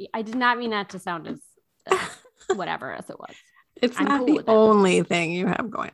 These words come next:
Speaker 2: on.
Speaker 1: Right. I'm cool with it. It's fine.
Speaker 2: <laughs>
Speaker 1: Sorry, I just jumped right in, but I was so excited.
Speaker 2: Are you, um, you having your usual tea today?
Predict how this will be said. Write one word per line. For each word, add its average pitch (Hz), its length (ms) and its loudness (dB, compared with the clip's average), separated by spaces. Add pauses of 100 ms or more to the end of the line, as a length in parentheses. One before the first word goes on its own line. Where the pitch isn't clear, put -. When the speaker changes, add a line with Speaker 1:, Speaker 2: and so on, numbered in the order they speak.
Speaker 2:
on. - 220 -16 (280)
Speaker 1:
Right. 262 360 2 (160)
I'm 208 120 -6
cool - 280 -10
with - 160 -18
it. - 120 -14 (360)
It's - 140 -20
fine. 302 480 -2 (420)
Speaker 2:
<laughs> - 560 -20
Speaker 1:
Sorry, 190 440 -6
I 185 100 -10
just 202 280 -18
jumped 190 260 -12
right 190 160 -8
in, 208 200 -10
but 180 100 -12
I 175 80 -12
was 175 100 -16 (120)
so 196 180 -12
excited. 190 600 -16 (640)
Speaker 2:
Are 220 100 6
you, 311 460 4
um, 214 580 0 (800)
you 226 140 -2
having 226 180 0
your 226 120 0
usual 214 300 0
tea 208 240 -2
today? 277 300 -6